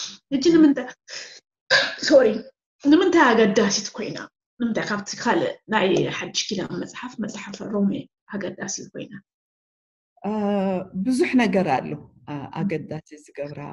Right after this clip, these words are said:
Speaker 2: መጽሓፍ ሮሜ።
Speaker 1: እም።
Speaker 2: እ፣ ገለገለ፣ እ፣ ናይ መጽሓፍ ቅዱስ መምህራን ወይ ከዓ ተመራመርቲ እንታይ ይብሉ?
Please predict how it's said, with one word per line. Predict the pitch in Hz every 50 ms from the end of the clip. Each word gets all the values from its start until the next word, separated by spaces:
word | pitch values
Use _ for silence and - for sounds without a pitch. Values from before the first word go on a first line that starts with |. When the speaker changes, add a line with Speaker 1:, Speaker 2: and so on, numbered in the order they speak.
| 147 151 156
Speaker 2:
መጽሓፍ | 156 156 - - - 139 165 -
ሮሜ። | - 151 147 147 151 143 139 - - _ _ _ _ _ _ _ _ -
Speaker 1:
እም። | 294 247 226
Speaker 2:
እ፣ | 202 196 - - - - 226 202 202 _ _ _ _ _ _ -
ገለገለ፣ | 214 214 214 214 196 202 208 202 196 196 185 175 170 156 143 147 147 - - - _ _
እ፣ | - - 165 165 151 151 151 151 156 165 - - -
ናይ | 175 175 170 165 156 151 151 143 143 151 143 143 - -
መጽሓፍ | - 160 165 165 - - 160 160
ቅዱስ | - - 165 147 156 156 - -
መምህራን | 165 151 151 151 151 156 165 160 - - 170 160
ወይ | 143 - 151
ከዓ | - - - 156
ተመራመርቲ | 165 - 156 156 151 143 151 151 143 143 156 156 156 - - 202 208 202 -
እንታይ | - 165 160 160 - 156 143 147 143 143 143 135 135 - - -
ይብሉ? | 156 160 156 160